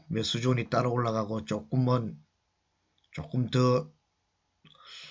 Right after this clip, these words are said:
올라오겠다는 건가요? 예, 참 이런 거 보면은 아까 우리 저점에서 매수존에서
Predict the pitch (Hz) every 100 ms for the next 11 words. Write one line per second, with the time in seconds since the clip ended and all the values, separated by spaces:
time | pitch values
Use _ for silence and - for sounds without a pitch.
0 | - - - 135 139 123 139 147 131 120
1 | 113 113 113 123 185 220 - _ 151 90
2 | 87 85 80 87 104 - - 143 165 196
3 | 180 165 170 160 151 127 107 - - -
4 | - - 131 135 165 156 151 151 143 139
5 | 127 143 127 175 175 170 147 131 131 123
6 | 104 123 - 151 175 170 143 - 117 123
7 | 117 95